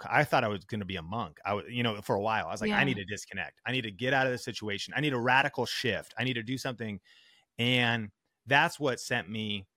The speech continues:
Speaker 1: on a different trajectory. And what's interesting is I wasn't, like, at that age, and, and even in high school, I kinda had maybe still a negative view of the world.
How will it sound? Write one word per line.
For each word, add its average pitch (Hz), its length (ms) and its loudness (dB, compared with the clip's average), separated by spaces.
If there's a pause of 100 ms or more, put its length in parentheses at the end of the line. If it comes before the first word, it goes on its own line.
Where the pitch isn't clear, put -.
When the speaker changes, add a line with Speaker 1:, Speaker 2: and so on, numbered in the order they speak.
(400)
Speaker 1:
on 120 140 2
a 107 60 0
different 104 320 -4
trajectory. 110 640 -2
And 104 80 -4
what's 110 160 -4
interesting 120 600 -4
is 104 460 -2 (240)
I 127 100 2
wasn't, 160 320 2
like, 117 200 0 (520)
at 101 100 -6
that 127 200 6
age, 135 280 2
and, 127 260 -4
and 185 140 4
even 240 240 2
in 196 100 0
high 143 160 4
school, 101 360 -6
I 135 80 0
kinda 240 240 -2
had 202 140 0
maybe 143 280 0
still 156 240 0
a 131 40 2
negative 120 340 -2
view 113 180 -2
of 131 60 -2
the 147 80 0
world. 160 360 2